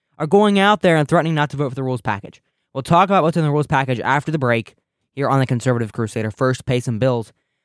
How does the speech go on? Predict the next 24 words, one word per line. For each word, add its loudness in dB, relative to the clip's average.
Patreon 0
is -2
the -2
best 0
way 0
to -2
support -6
the -12
program, 0
the -2
cheapest -4
way 0
to 0
support -4
the -8
program 0
in -2
the 0
way 2
that -6
goes -4
directly -4
to -10
me -2